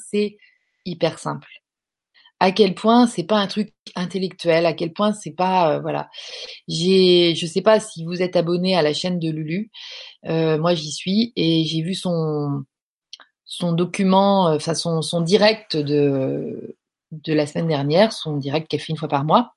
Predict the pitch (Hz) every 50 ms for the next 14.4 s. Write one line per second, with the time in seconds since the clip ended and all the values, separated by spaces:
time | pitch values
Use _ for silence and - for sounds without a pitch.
0 | _ _ _ - 139 143 - 156 147 147 _ - 147 147 143 139 135 131 131 139
1 | 143 139 - 160 _ - - - - - - - _ - 170 156 160 156 151 147
2 | 175 240 - - _ _ _ _ _ _ _ _ _ _ - - - - 156 156
3 | - 156 143 - 254 262 262 220 156 - 196 220 - - _ - - - - -
4 | - - - - - - _ _ _ 208 208 208 214 202 202 202 196 196 190 190
5 | 185 175 175 170 170 165 151 - _ _ - 185 180 185 190 196 180 165 165 208
6 | 226 254 269 240 - - 170 175 175 175 175 175 175 - - 160 160 160 160 160
7 | 165 165 160 156 175 185 180 - - 196 190 180 - - 220 247 320 330 247 196
8 | 185 165 _ - - 208 185 208 214 185 190 220 214 - - - 294 311 311 -
9 | 196 165 - 233 254 254 - - _ _ - - - - - _ _ _ - -
10 | 175 180 180 175 170 165 220 226 233 269 285 330 349 339 - - 226 190 190 247
11 | 277 254 - - - 277 247 262 285 311 302 - - 202 190 - 208 190 202 -
12 | 233 254 269 285 240 185 190 190 185 180 180 180 180 175 175 170 170 160 170 165
13 | 165 165 156 156 165 160 _ - 202 247 277 214 185 180 - - 175 165 170 165
14 | 165 160 160 220 247 302 -